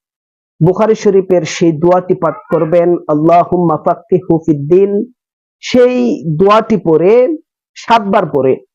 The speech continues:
এই কালো জিরা এবং মধুর উপরে ফু দিন। এরপর আপনার সন্তানকে কালো জিরা এবং মধুটি খাইয়ে নিন। এভাবে চল্লিশ দিন যদি আপনার সন্তানকে এই দুটি খাবার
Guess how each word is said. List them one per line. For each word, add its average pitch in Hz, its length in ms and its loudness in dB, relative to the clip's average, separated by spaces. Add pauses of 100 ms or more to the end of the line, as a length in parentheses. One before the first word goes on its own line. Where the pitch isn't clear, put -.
(880)
এই 208 120 4
কালো 202 320 0
জিরা 190 280 2
এবং 165 320 0
মধুর 170 200 0
উপরে 202 280 0
ফু 160 260 -2
দিন। 135 400 -2 (560)
এরপর 233 460 -2 (100)
আপনার 175 260 -2
সন্তানকে 202 680 -2
কালো 175 300 0
জিরা 160 460 0
এবং 151 200 0 (180)
মধুটি 175 480 0
খাইয়ে 175 460 -2
নিন। 131 260 0 (640)
এভাবে 220 300 2 (100)
চল্লিশ 247 440 2
দিন 233 300 2
যদি 208 220 2
আপনার 196 280 -2
সন্তানকে 208 1000 0 (100)
এই 180 100 4
দুটি 190 440 0
খাবার 185 460 2